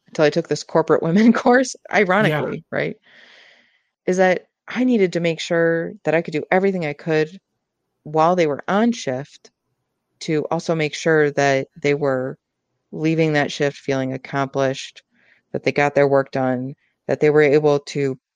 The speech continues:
Speaker 1: practice that high standards of medicine,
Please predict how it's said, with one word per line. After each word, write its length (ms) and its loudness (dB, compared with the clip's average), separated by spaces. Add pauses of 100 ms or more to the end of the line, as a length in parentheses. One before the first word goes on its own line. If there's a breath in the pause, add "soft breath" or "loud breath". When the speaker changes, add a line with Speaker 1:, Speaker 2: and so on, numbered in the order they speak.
(360)
Speaker 1:
practice 500 0
that 220 -4
high 320 0
standards 800 -6 (340)
of 120 -16
medicine, 640 -4